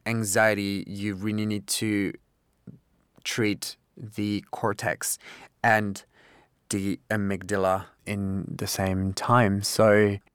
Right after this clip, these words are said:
and that's why I was like, "Okay, maybe my first go is to see a doctor, a G P, just to make sure that I'm going the right way." And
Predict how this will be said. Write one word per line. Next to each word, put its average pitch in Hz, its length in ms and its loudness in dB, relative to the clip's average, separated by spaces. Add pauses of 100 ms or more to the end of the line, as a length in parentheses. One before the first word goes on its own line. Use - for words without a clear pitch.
(200)
and 160 220 8
that's 151 240 6
why 143 440 10
I 127 140 2
was 117 220 2
like, 113 180 2
"Okay, 107 460 4 (340)
maybe 113 760 2 (100)
my 117 200 4
first - 480 4
go 104 480 10 (100)
is 101 500 -2 (100)
to 98 460 2 (300)
see 104 760 0
a 110 60 0 (120)
doctor, 110 640 4 (220)
a 95 60 -6
G 92 220 -4
P, 104 420 -4 (840)
just 160 240 8
to 170 60 10
make 143 200 10
sure 110 420 8
that - 760 4 (560)
I'm 101 540 2 (220)
going 95 600 0 (360)
the 117 100 6
right 107 300 6
way." 98 420 4 (100)
And 101 420 4